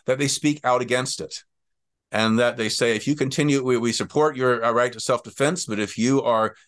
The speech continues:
using U S weapons in the commission of war crimes, we're gonna stop, you know, giving you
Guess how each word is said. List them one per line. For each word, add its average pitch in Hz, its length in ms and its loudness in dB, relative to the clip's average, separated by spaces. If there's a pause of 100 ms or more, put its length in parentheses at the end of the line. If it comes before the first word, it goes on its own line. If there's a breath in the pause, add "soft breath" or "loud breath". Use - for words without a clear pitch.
using 139 320 0
U 135 160 4
S 123 160 -4
weapons 123 360 0
in 107 60 -8
the 104 60 -8
commission 135 420 0
of 127 60 0
war 127 180 4
crimes, 120 440 -2 (200 soft breath)
we're 135 120 0
gonna 123 120 0
stop, 123 380 0 (140)
you 120 80 -14
know, 107 120 -4
giving 110 240 -2
you 104 260 -4